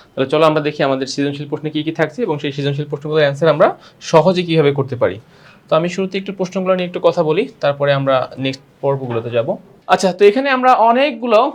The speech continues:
চিত্র দেখতে পাচ্ছি। দেখো, চিত্রগুলো একটু বড় বড় মনে হচ্ছে।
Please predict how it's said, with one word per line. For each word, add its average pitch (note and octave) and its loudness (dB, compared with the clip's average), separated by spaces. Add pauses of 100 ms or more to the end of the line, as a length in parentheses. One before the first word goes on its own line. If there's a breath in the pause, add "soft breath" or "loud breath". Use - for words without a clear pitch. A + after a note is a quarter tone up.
(100)
চিত্র C#4 -6
দেখতে G#3 -4
পাচ্ছি। B2 -4 (100)
দেখো, D3 -2
চিত্রগুলো A3+ -2
একটু G#3+ 0
বড় F#3 6
বড় G#3 2
মনে F#3+ -4
হচ্ছে। F3+ -6